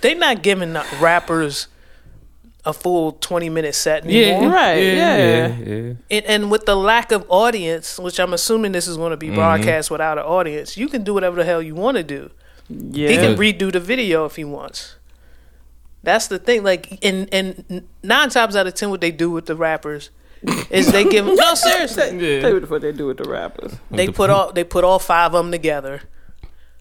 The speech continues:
Speaker 1: and they give 'em, like, two minutes each.
Speaker 2: Yeah.
Speaker 1: So, you know,
Speaker 3: Yeah, they
Speaker 1: just
Speaker 3: really do.
Speaker 1: they don't really give that much love to, to the rap, to the hip hop nominations at all anymore.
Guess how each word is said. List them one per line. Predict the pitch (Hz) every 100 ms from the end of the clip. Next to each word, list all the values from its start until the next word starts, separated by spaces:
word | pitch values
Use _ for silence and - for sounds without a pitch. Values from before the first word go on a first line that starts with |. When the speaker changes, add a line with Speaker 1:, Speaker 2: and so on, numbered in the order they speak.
| -
Speaker 1:
and | 156 151
they | 151
give | 156 156
'em, | 147
like, | 156 147
two | - 185
minutes | 170 151 143
each. | 156 78 - - - - -
Speaker 2:
Yeah. | 120 95 82 87 - - - - - - - -
Speaker 1:
So, | - 143 143 143 139 -
you | 170 151
know, | 147
Speaker 3:
Yeah, | 180 180
they | 185
Speaker 1:
just | 185
Speaker 3:
really | 190 170
do. | 160 170 156 151 156 -
Speaker 1:
they | 233
don't | 262 285
really | 269 240 185
give | 175 160 -
that | 151
much | 151 143
love | 143 139 135
to, | - 139 139 - - - - - - - - -
to | -
the | 139
rap, | 139 135 123 -
to | 156
the | 143
hip | 156 -
hop | 139 127 - - - - -
nominations | 139 143 143 139 147 135
at | 131
all | 131 131 139
anymore. | 139 - - -